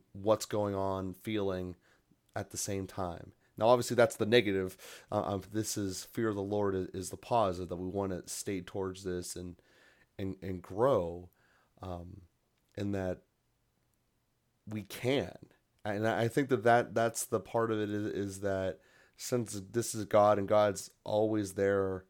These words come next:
for those who are willing to be with him, that we can hold this. We just need to figure out how to perfect this gift more. So with that being said, that's what I took away from it. And I wanna, you know, obviously make sure that I'm not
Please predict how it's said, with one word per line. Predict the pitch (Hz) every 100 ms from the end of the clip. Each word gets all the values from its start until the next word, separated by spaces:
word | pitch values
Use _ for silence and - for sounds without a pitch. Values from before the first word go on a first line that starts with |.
| _ _ _
for | - 110
those | 104 104 101
who | -
are | 101 95
willing | 101 107 95
to | -
be | 85 110 151
with | 117 95
him, | 92 85 82 87 - _ _ -
that | 98
we | 98
can | 92 - - 127 127 110
hold | 87 87 82
this. | 85 82 85 - -
We | 101
just | 101 -
need | 107
to | 98
figure | - 104 98
out |
how | 92 92 87 87 _ _ _ _
to | -
perfect | 104 95 - 95 -
this | 90 -
gift | - 95 -
more. | 87 85 90 _ _ - -
So | - 101 87 - -
with | -
that | 123 139
being | 143 127
said, | 127 110
that's | 135 160
what | 123 98 - _ -
I | 113
took | 127 196 180
away | 170
from | 175 208
it. | 214 - _ _ _
And | 113 113
I | 113
wanna, | 113 113 107
you | 101
know, | 90
obviously | 92 95 - 101
make | 92
sure | - 95
that | 90 -
I'm | 92 101
not | 101